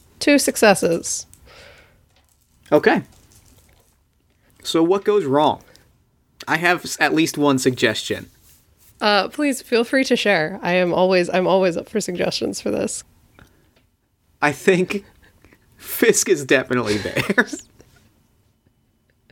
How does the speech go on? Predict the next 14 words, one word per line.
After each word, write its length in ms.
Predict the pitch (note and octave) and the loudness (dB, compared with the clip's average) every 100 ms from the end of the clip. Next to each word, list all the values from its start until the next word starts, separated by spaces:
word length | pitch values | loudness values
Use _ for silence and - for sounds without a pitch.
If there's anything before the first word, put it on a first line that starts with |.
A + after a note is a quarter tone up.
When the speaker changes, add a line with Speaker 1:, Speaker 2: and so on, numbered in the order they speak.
| _ _ _ - - - - - | _ _ _ -8 -8 -8 -16 -18
Speaker 1:
So 240 | - G#3 | -8 -4
we 160 | G3+ G3+ | 0 2
are, 320 | F#3+ F#3 C#4+ | 2 0 -4
so 180 | B3+ G#3+ | -8 -6
we 120 | G3 | -2
are 80 | G3 | 0
just 260 | - B3+ F#3 | 0 0 0
dodging 480 | E3+ F3 F#3 G#3 A#3 | 0 0 0 0 2
<laughs> 20 | |
someone 360 | - D4 C#4 C#4 | 0 0 0 0
the 80 | F#4 | 0
whole 300 | D#4 D4+ D4+ | 2 2 2
night. 340 | D4+ D#4+ D#4 F#4+ | 2 0 -2 -2
Yes. 440 | G3+ F#3 C#4 - | -2 0 -4 0